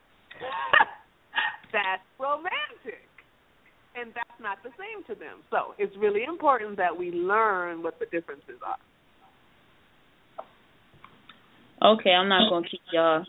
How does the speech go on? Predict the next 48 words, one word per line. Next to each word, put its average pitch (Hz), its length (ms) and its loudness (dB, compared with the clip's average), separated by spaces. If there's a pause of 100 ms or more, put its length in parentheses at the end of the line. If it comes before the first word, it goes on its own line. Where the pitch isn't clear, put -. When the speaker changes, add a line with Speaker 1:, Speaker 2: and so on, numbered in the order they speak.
(100)
Speaker 2:
So, 165 200 4
um, 165 340 2 (280)
I'm 214 200 8
still 269 180 8
reading 208 240 4
my 180 140 2
book. 180 320 4 (280)
I'm 180 160 0
on 180 180 4
Woman 185 260 4 (100)
Follows. 175 440 8
That's 170 180 4
a 175 80 -4
chapter 170 260 0
I 175 80 2
haven't 165 220 2
read 160 240 4
yet. 156 260 4 (500)
But 165 120 6
I, 160 100 6
I - 160 8
Speaker 1:
Oh, 262 40 12
Speaker 2:
love 320 160 12
Speaker 1:
yeah? 392 180 4
Speaker 2:
the 523 60 0
book. - 80 -4 (520)
Yeah, 208 300 6
Woman 202 380 0
Follows. 190 400 4
I'm, 190 260 -4
that's 196 200 0
the 185 80 -2
last 185 320 4
chapter 190 280 0
I 180 40 6
have 214 280 2
to 190 80 -6
read, 180 300 0
but 170 120 2
I, 165 180 4
I - 20 4
love 196 260 2
the 196 60 -10
book, 175 300 2
Ro. 143 220 0
I - 100 -2
really 170 280 -2
do. 151 300 -2